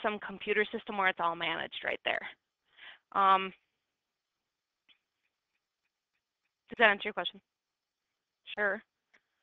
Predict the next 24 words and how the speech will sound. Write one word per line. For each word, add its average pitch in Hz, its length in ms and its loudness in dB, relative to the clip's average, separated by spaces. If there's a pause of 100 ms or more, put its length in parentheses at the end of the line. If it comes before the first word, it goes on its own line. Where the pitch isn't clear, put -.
(1700)
Um, 190 240 0 (1500)
is 220 160 4
every 220 220 6
barcode 202 460 8
unique? 196 460 -4 (1700)
To 226 60 -6
go 208 180 2
back 190 280 10
to - 80 -4
answering 190 360 0
your 175 80 -2
question 208 340 -2
a 180 80 -4
little 175 160 0
bit 175 200 2
more, 180 320 4
like, 175 160 -2 (500)
could 214 160 4
I 139 200 12
go 196 260 2 (140)
scan 185 380 0
something 190 320 -8
at 175 140 -6
Willie's? 190 400 -2